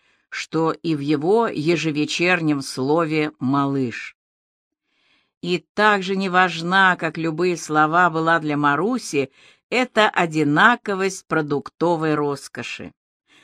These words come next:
Она понимала, что он покупает все самое красивое, чтобы ее удивить, и подыгрывала ему своим удивлением.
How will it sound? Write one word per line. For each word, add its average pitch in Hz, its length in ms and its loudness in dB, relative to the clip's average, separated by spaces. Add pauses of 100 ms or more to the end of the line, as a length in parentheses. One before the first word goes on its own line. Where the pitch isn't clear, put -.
(120)
Она 302 400 2
понимала, 285 640 4
что 240 240 0
он 233 120 2
покупает 233 560 0
все 208 200 -2
самое 185 440 2
красивое, 285 720 -2
чтобы 156 340 -2
ее 147 240 0
удивить, 220 920 -6 (400)
и 359 100 -2
подыгрывала 247 880 2
ему 202 420 2
своим 160 480 -2
удивлением. 127 840 -4